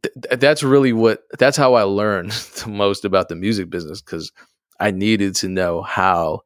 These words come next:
I could make the most out of it and, and not just survive, but thrive within the,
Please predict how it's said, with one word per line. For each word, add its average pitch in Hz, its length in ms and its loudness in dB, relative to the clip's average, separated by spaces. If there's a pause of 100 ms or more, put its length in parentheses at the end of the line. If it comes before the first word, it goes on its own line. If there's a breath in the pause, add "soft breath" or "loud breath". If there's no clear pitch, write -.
(680)
I 87 100 2
could 87 200 -2
make 87 220 -4
the 87 100 -2
most 87 400 0
out 82 160 2
of 82 160 -6
it 78 240 -6
and, 78 280 -10
and 78 340 -12 (440)
not 92 280 -2
just - 420 -2
survive, 87 600 0
but 82 220 -4
thrive 85 480 -2 (560)
within 87 380 -4
the, 82 180 -10